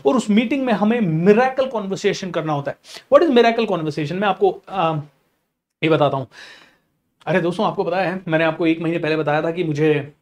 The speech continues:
अ, एक हज़ार वीडियोज़ क्रिएट करने हैं। हमने पन्द्रह सौ वीडियो क्रिएट कर दिए, वो भी हाई क्वालिटी, और हर एक वीडियो के ऊपर मिलियंस में व्यूज है यार।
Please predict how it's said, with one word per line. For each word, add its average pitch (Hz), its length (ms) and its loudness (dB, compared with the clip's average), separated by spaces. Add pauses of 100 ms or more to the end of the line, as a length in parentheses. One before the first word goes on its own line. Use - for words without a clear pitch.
(160)
अ, 131 340 0
एक 165 160 -4
हज़ार 160 200 -4
वीडियोज़ 180 320 -2
क्रिएट 196 240 -2
करने 202 180 -6
हैं। - 60 -18 (200)
हमने 214 160 -4
पन्द्रह 190 340 -4
सौ 233 140 -4
वीडियो 226 240 -4
क्रिएट 254 260 -10
कर 262 100 -6
दिए, 277 160 -10
वो 208 140 0
भी 294 100 4
हाई 208 200 2
क्वालिटी, 262 400 0
और 175 200 4
हर 277 200 6
एक 320 180 -2
वीडियो 262 260 -4
के 247 100 -4
ऊपर 269 240 2
मिलियंस 269 520 0
में 302 100 -2
व्यूज 254 300 -4
है 190 80 2
यार। 175 180 -4